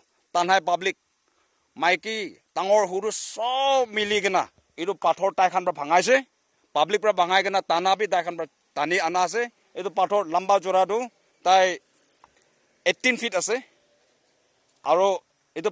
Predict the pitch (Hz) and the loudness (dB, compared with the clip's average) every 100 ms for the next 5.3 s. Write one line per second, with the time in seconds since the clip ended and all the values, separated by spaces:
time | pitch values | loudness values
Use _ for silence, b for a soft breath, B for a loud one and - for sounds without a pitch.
0 | - 175 202 - 170 220 - 196 196 180 | -2 0 0 0 2 2 2 2 2 2
1 | 180 190 185 170 - _ _ _ _ - | -6 -6 -4 -6 -8 _ _ _ _ 2
2 | 202 220 208 - _ _ _ 143 156 214 | 4 4 0 -2 _ _ _ -4 2 4
3 | 226 120 _ _ _ _ _ _ _ _ | 2 -4 _ _ _ _ _ _ _ _
4 | _ - 170 208 208 - _ _ - 139 | _ 0 4 6 4 0 _ _ -12 0
5 | 175 180 214 | 2 4 4